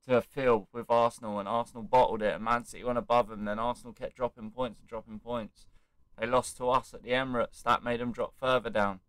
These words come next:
So you're welcome, Man City. We helped you win your league title. <laughs> I'm just saying we did. Oh, God. Right, so anyways, there's the relegation. Palace, Luton, Wolves.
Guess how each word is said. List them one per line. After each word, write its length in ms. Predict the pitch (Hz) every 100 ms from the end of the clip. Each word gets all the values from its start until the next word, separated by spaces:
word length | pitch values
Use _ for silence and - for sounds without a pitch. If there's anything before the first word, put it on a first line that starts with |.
| _
So 120 | - 127
you're 140 | 147
welcome, 400 | 170 185 180 180
Man 200 | 180 165
City. 500 | 160 180 - 160 147 180 -
We 140 | 160
helped 300 | 190 196 -
you 60 | 175
win 180 | 170
your 140 | 160 147
league 260 | 151 147
title. 500 | - 160 151 135 104 - _ _
<laughs> 240 | _ - - 427 453 494 - 160 - 214 165 196 175 131 131 285 143 135 123 - 160 - - 202 - - - 139 139 139 - 147
I'm 220 | 202 190
just 280 | 185 196 180
saying 340 | 156 165 151 120
we 120 | 120
did. 260 | - 120 - - - - _ _ - _ -
Oh, 420 | 131 139 135 127 117 -
God. 240 | 113 110 - _ - -
Right, 300 | 143 139 123
so 160 | - 170
anyways, 340 | 165 147 151
there's 240 | - 180 180
the 80 | 175
relegation. 720 | 160 147 135 131 - 131 117
Palace, 420 | - 165 160 156 -
Luton, 480 | 139 143 120 123
Wolves. 540 | 117 117 110 110 -